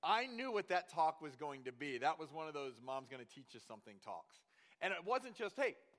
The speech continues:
come sit down, let's watch something, or let's, it was, it had a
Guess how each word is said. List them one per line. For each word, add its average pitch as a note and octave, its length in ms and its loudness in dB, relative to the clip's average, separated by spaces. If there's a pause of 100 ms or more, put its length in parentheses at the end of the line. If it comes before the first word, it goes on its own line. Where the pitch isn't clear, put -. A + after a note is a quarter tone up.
(120)
come A#3 180 -4
sit - 160 -6
down, G#3 260 4
let's C3+ 160 -10
watch D3+ 260 4
something, E3 340 -6
or D3+ 60 -2
let's, D3 160 -2 (100)
it F3 60 -2
was, F3+ 120 -2 (480)
it G3 100 2
had G3 200 4
a F3 60 0